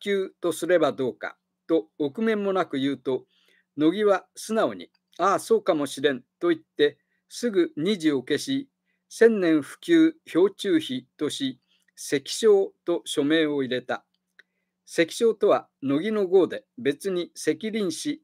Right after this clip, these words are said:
とも号した。この後、乃木軍の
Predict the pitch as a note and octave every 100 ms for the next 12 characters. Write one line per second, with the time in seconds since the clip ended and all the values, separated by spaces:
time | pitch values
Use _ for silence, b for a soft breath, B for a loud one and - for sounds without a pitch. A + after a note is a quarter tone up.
0 | _ F#3 D#3 A#2+ B2 A2 - - - _
1 | _ _ _ _ _ _ _ - F3 A#3
2 | G#3+ B2 - _ _ D3+ E3+ A3+ A3 F#3
3 | D3 C3+